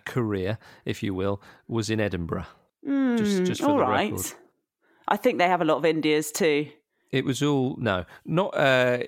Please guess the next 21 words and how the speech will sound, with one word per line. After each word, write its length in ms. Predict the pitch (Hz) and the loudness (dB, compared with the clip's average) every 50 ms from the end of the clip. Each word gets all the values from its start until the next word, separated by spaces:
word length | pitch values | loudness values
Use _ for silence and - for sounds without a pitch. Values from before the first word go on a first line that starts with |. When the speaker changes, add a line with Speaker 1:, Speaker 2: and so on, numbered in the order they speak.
| - | -4
Speaker 1:
it 160 | - 139 135 127 | -4 -2 -2 0
was 140 | 120 117 | 0 0
all 100 | 143 139 | 0 -2
state 360 | 117 - - - 139 135 - - | -2 -2 0 0 0 0 -2 -4
school. 340 | - - - 104 90 85 85 - _ _ _ - | -6 -4 -4 -4 -4 -6 -10 -14 _ _ _ -8
Uh, 600 | 107 98 95 90 90 90 90 92 92 92 90 - | -6 -4 -2 0 0 0 0 0 0 0 -2 -2
I 80 | - 101 | -2 -2
never 160 | 101 110 101 104 | -2 -2 -2 -2
went 260 | 98 98 98 87 - | -2 -2 -4 -4 -6
to 80 | - 95 | -8 -8
Fetties 440 | - - 113 104 - - 107 95 98 | -4 -4 -6 -4 -6 -6 -8 -6 -4
like 200 | 101 90 90 - | -4 -4 -6 -6
Tony 320 | - - 98 92 95 95 | -6 -6 -4 -4 -4 -4
Blair 300 | 95 - 95 95 92 87 | -4 -4 -4 -4 -4 -4
did 260 | 87 - - 92 85 - - - | -6 -8 -10 -12 -12 -14 -16 -14
in 100 | - 92 | -10 -8
Edinburgh. 420 | 90 87 - 85 87 87 87 85 82 _ _ _ | -8 -8 -8 -8 -8 -8 -8 -10 -12 _ _ _
Speaker 2:
Oh, 380 | - 208 202 208 208 208 208 208 | -2 -2 0 2 2 2 0 0
did 220 | 202 - 208 - - | -2 -6 -8 -8 -8
you 60 | 202 | -6
not? 280 | 202 214 208 196 175 - | -4 -2 -2 -2 -2 -4